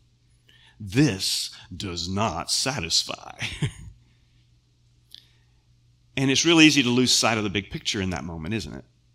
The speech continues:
And Jesus says, satisfaction is more than just you having a great day with your toddlers.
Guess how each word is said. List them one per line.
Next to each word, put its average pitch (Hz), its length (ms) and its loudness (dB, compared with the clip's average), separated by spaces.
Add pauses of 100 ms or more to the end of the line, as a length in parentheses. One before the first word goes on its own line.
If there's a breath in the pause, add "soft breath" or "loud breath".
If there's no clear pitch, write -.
(2750)
And 110 120 -8
Jesus 120 300 -2
says, - 480 -2 (1400)
satisfaction 147 880 0
is 104 160 -4
more 123 280 2
than 101 220 -2
just 104 360 -2
you 110 100 -6
having 98 280 -2
a 92 60 -6
great 95 260 -4
day 92 120 -6
with 87 160 -12
your 82 80 -14
toddlers. - 640 -14